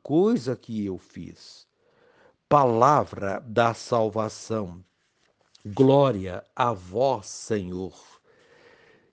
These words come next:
Querido irmão, querida irmã, o último gesto concreto de Jesus antes de ser julgado e condenado foi lavar os pés de seus discípulos.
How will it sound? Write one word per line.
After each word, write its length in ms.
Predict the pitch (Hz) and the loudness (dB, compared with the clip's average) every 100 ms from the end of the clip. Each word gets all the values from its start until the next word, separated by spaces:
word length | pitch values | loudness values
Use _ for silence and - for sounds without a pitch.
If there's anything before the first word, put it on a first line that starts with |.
| _ | _
Querido 400 | 180 214 196 131 | 6 8 4 2
irmão, 420 | - 92 117 131 | 2 2 0 0
querida 460 | - 117 135 131 98 | 0 0 0 -2 -6
irmã, 460 | 95 92 87 92 _ _ _ _ _ _ _ _ _ _ | -8 -10 -14 -16 _ _ _ _ _ _ _ _ _ _
o 120 | 175 | 0
último 680 | 165 214 262 - - 190 165 | 4 6 6 2 0 2 2
gesto 920 | 104 110 131 147 - - - 98 87 _ | 0 0 2 0 -4 -16 -16 -14 -14 _
concreto 840 | - 170 156 - 117 156 151 - | -2 -2 -2 -4 -4 -4 -6 -4
de 140 | 101 107 | -2 -2
Jesus 840 | 92 101 82 90 101 104 85 - _ | -2 -4 -4 -6 -4 -4 -6 -12 _
antes 600 | 143 190 214 180 131 110 | 4 4 4 0 -8 -8
de 100 | 110 | -8
ser 320 | - - 117 | -10 -4 -2
julgado 840 | 98 95 170 160 101 107 127 127 104 | -2 0 0 0 -2 2 2 0 -4
e 40 | |
condenado 920 | 98 107 98 98 95 104 120 120 139 143 _ - - _ | -8 -8 -4 -6 -2 -2 -2 -2 -6 -8 _ -20 -20 _
foi 220 | - 131 | 4 4
lavar 460 | 127 110 92 117 120 | 6 2 0 0 0
os 200 | 104 - | -6 -10
pés 460 | - 113 120 107 | -4 -2 -2 -4
de 100 | 101 | -8
seus 460 | 95 - 180 175 104 | -12 0 4 4 2
discípulos. 920 | 92 - - 87 _ _ _ - | -8 -14 -18 -18 _ _ _ -20